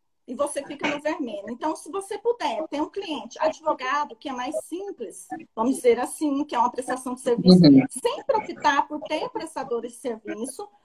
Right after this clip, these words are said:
Speaker 1: porque é um serviço mais fácil de fazer e vai te garantir um honorário, e ter aqueles outros que são maiores, que,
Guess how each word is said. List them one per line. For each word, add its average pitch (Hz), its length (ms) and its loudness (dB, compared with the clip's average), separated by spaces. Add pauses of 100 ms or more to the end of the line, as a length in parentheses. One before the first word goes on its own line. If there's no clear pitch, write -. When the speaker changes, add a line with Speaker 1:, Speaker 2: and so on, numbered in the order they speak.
(120)
Speaker 1:
porque 285 240 -2
é 277 60 4
um 277 80 2
serviço 247 500 -4
mais 247 260 -6
fácil 403 460 0
de 262 120 -12
fazer 214 500 -8 (200)
e 262 120 -6
vai 294 240 4
te 440 180 -4
garantir 269 460 -6
um 233 100 -8
honorário, 233 560 -8 (340)
e 508 60 -10
ter 339 220 -8
aqueles 403 400 -10
outros 294 260 -6
que - 80 -20
são 302 240 -4
maiores, 302 480 -6 (540)
que, 277 180 -8